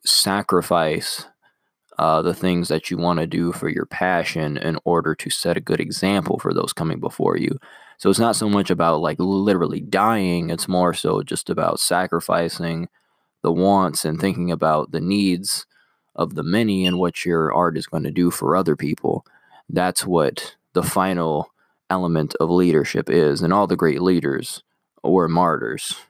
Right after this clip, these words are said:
are martyrs still. Um, you know, uh, you could use pretty much,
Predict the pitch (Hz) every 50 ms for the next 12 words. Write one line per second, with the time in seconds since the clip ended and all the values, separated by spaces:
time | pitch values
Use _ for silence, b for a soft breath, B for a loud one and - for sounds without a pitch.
0 | _ _ _ _ _ _ _ _ - 98 98 90 82 76 73 71 71 71 64 62
1 | - - - - - 80 73 - - - - b b b b b b b b b
2 | b b b _ _ - - 80 80 73 64 64 60 67 76 - _ _ _ _
3 | _ _ _ _ _ _ _ _ - - - - 90 92 78 71 - - - -
4 | 76 78 76 73 67 78 78 87 - 98 90 92 101 98 95 90 - - - -
5 | - - 165 160 151 135 123 120 117 110 - - - - - - - -